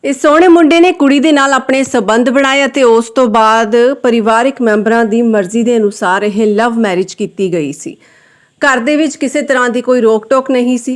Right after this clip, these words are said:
ਇੰਗਲੈਂਡ ਦੇ ਵਿੱਚ ਇਹ ਮੁੰਡਾ ਚਲਾ ਗਿਆ, ਪਰ ਉਸ ਤੋਂ ਕੁਝ ਸਮੇਂ ਬਾਅਦ ਅਪ੍ਰੈਲ ਮਹੀਨੇ ਦੇ ਵਿੱਚ ਇਸੇ ਸਾਲ ਉਹ ਵਾਪਸ ਆਇਆ ਹੈ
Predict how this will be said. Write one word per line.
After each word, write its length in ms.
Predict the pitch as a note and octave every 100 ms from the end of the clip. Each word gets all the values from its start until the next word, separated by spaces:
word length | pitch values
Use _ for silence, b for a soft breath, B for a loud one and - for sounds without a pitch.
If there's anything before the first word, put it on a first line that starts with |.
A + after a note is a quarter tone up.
| -
ਇੰਗਲੈਂਡ 440 | B3 B3 C4+ C#4
ਦੇ 80 | B3+
ਵਿੱਚ 220 | A3+ A3
ਇਹ 200 | A3+ G#3+
ਮੁੰਡਾ 340 | G#3+ G3 G3+ A#3
ਚਲਾ 340 | A#3+ A3+ A3+
ਗਿਆ, 200 | A3 A3+ -
ਪਰ 100 | B3
ਉਸ 160 | A3+ A3+
ਤੋਂ 180 | C#4+ C#4
ਕੁਝ 180 | B3+ A#3
ਸਮੇਂ 300 | - A#3 A#3
ਬਾਅਦ 440 | F3+ F3+ A#3+ A3 B3 B B -
ਅਪ੍ਰੈਲ 400 | F3+ C#4 C#4+ D#4+
ਮਹੀਨੇ 420 | D#4 D4 C4+ B3+
ਦੇ 140 | B3+ C4
ਵਿੱਚ 220 | C#4 -
ਇਸੇ 320 | - A#3+ D4 C#4
ਸਾਲ 360 | - A#3 A#3
ਉਹ 260 | A#3 B3 A#3
ਵਾਪਸ 460 | G3+ G3 C4 B3+
ਆਇਆ 260 | A#3+ A3+
ਹੈ 80 | A3+